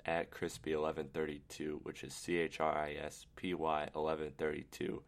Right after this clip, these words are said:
And in my bi-, bio, I will have a link to all of my podcasts that are on Podbean.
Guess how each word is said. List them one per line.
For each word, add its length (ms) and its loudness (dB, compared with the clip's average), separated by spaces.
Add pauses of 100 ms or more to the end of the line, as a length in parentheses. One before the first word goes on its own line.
(380)
And 200 2
in 200 4
my 220 4
bi-, 400 2 (100)
bio, 280 8
I 120 4
will 180 -2
have 460 2
a 160 2 (120)
link 300 0 (180)
to 360 0 (120)
all 240 8
of 60 2
my 140 2
podcasts 580 2
that 140 0
are 100 2
on 180 2
Podbean. 540 0